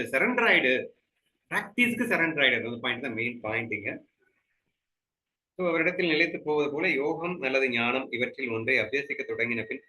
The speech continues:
சித்தம் மாறுபாடு அடையாது அதிலேயே நிலை கொண்டு அதனாலேயே ஜீவித்திருப்பவனைப்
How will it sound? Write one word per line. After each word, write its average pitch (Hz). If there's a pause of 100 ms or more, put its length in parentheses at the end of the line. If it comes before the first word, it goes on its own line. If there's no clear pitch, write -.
சித்தம் 147
மாறுபாடு 127
அடையாது 120
அதிலேயே 147 (220)
நிலை 143
கொண்டு 147 (100)
அதனாலேயே 147 (220)
ஜீவித்திருப்பவனைப் 151